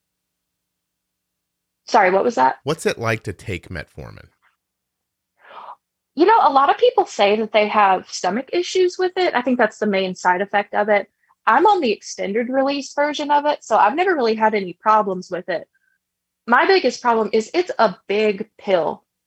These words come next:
Speaker 1: and I hate taking pills.
Speaker 2: <laughs>
Speaker 1: And I know that sounds funny, but that's,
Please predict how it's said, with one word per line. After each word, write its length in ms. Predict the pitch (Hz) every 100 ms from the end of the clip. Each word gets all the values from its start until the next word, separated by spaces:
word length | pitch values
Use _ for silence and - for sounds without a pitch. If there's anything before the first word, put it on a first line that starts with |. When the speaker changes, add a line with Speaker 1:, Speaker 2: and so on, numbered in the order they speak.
| _ -
Speaker 1:
and 100 | -
I 140 | 294
hate 380 | 277 - 226 -
taking 380 | - 185 185 175
pills. 560 | - 175 - 95 - - - - 120 - 127 - _ _
Speaker 2:
<laughs> 240 | - - - 240
Speaker 1:
And 140 | 240 240
I 60 |
know 140 | 254 277
that 200 | 269 -
sounds 300 | 233 214 -
funny, 340 | 202 185 170
but 220 | 185 -
that's, 360 | 202 - -